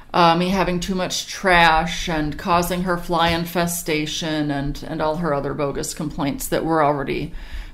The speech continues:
put to rest in a court hearing back in twenty twenty-two.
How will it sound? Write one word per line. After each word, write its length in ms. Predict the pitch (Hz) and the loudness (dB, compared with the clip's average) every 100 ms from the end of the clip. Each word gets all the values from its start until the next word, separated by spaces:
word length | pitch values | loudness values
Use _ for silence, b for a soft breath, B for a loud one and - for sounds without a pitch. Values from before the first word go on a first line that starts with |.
| - | 2
put 180 | 311 311 | 2 4
to 100 | 302 | 6
rest 380 | 202 196 - | 6 6 0
in 140 | - 196 | -4 -4
a 40 | |
court 340 | - 185 160 175 | -2 0 0 0
hearing 260 | 160 160 | -2 0
back 280 | 156 143 - | 0 0 0
in 100 | 143 | -4
twenty 300 | - 127 135 | -4 -4 -4
twenty-two. 760 | - - 120 - - - 160 | -6 -8 -8 -8 -10 -10 -10